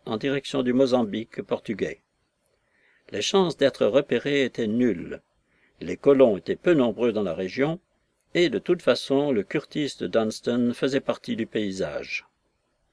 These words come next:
L'Écossais la rejoignit, un verre à la main.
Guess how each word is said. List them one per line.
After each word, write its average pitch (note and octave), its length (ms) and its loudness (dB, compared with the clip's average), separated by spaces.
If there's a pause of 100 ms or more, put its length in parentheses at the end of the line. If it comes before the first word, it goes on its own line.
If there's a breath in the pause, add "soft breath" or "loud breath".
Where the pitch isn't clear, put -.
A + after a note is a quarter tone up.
(500)
L'Écossais E3 580 4
la G2+ 120 2
rejoignit, C#3 720 0
un G#2 120 -2
verre A#2+ 260 8
à A#2 60 2
la A2+ 100 8
main. F2 260 -2